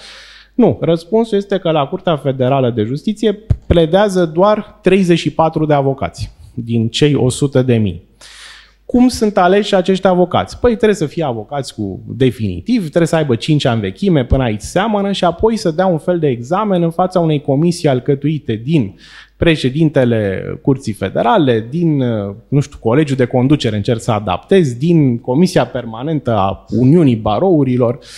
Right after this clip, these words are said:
și din Camera Specială a Avocaților admiși să pledeze la Curtea Federală de Justiție. Evident, este vorba despre a deține cunoștințe de specialitate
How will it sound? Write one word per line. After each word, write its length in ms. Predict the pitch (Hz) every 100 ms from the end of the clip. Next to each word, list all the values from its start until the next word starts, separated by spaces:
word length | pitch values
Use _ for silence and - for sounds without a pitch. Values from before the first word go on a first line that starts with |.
| -
și 300 | - - 214
din 280 | 180 185 170
Camera 440 | 175 190 190 170 147
Specială 480 | - 135 - 170
a 40 | 156
Avocaților 640 | 131 127 - 160 160 143
admiși 560 | 123 120 131 156 - -
să 300 | - - 143
pledeze 460 | 135 135 120 139 127
la 100 | 117
Curtea 320 | 131 - 110
Federală 500 | 113 117 110 120 110
de 60 | 107
Justiție. 400 | 101 98 98 117
Evident, 340 | 139 160 175
este 180 | 170 160
vorba 320 | 131 156 156
despre 280 | 143 139 143
a 80 | 127
deține 380 | 120 107 175 160
cunoștințe 520 | - 120 113 151 143
de 120 | 127
specialitate 920 | 117 120 110 117 107 101 135 131 123